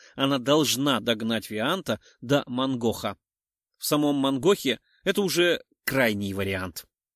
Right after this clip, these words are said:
Ладно, с глобальным планом действий всё ясно понятно. Остался ещё один вопрос. Как добраться до железной дороги?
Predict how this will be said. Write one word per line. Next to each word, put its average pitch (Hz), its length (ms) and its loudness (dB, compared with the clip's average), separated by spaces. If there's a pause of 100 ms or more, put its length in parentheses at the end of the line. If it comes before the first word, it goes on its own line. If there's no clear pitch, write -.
(460)
Ладно, 127 580 4
с 107 80 -6
глобальным 180 520 4
планом 165 360 0
действий 202 420 -2
всё - 240 -2
ясно 139 380 -2
понятно. 104 580 -8 (240)
Остался 208 460 0
ещё 151 180 0
один 110 220 -2
вопрос. 107 440 -6 (220)
Как 131 280 0
добраться 117 520 0
до 110 140 -6
железной 104 400 -4
дороги? 131 440 -2